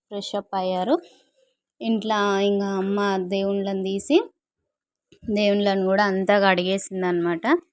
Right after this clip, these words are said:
ఈరోజు అమావాస్య కదా, ఖచ్చితంగా దీపం అయితే వెలిగిస్తాము. దేవుళ్ళని అంతా నీట్గా కడుక్కొని, ఎలాగో ఫెస్టివల్ దగ్గరకు వస్తుంది,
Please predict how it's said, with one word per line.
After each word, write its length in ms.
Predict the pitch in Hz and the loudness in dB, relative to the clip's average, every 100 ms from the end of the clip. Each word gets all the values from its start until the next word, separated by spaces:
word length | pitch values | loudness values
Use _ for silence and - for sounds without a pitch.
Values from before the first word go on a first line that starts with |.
| _ _ _ - | _ _ _ -6
ఈరోజు 280 | 233 233 269 | -4 -2 0
అమావాస్య 760 | 247 208 226 220 208 202 190 | 0 0 -2 -4 -6 -8 -10
కదా, 240 | 185 226 415 _ _ - | -8 -6 -6 _ _ -10
ఖచ్చితంగా 1000 | 214 - 233 233 214 220 233 254 254 - | -8 -8 -8 -8 -8 -6 -2 0 0 -4
దీపం 440 | 208 214 196 220 220 | -8 -8 -8 -8 -6
అయితే 280 | 202 196 | -8 -8
వెలిగిస్తాము. 840 | 226 214 196 196 202 - 185 226 269 | -6 -6 -6 -8 -10 -12 -8 -4 -4
దేవుళ్ళని 480 | 208 190 190 196 196 | -4 -6 -6 -6 -8
అంతా 280 | 185 185 | -8 -8
నీట్గా 460 | 190 185 180 185 190 | -8 -8 -10 -10 -10
కడుక్కొని, 760 | 190 185 180 180 _ 180 208 349 - - _ | -10 -12 -10 -12 _ -12 -8 -8 -12 -20 _
ఎలాగో 380 | 220 220 226 254 | -6 -2 0 0
ఫెస్టివల్ 560 | 302 254 - 220 240 240 | 0 -2 -4 -4 0 0
దగ్గరకు 420 | 220 185 208 202 | 0 0 0 0
వస్తుంది, 680 | 202 - 202 196 190 294 | -6 -8 -10 -8 -2 -2